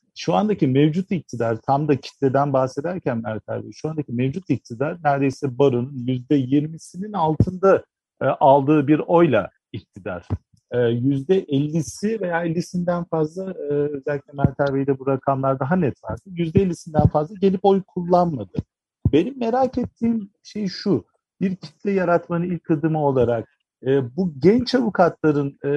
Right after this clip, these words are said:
bu genel kurulda oy kullanması,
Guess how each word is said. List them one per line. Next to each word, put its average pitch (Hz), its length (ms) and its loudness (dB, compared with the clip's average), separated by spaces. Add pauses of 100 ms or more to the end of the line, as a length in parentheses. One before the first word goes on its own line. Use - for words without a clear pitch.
(560)
bu 196 180 -2
genel 185 360 4
kurulda 151 600 0
oy 214 240 0 (140)
kullanması, 165 1120 0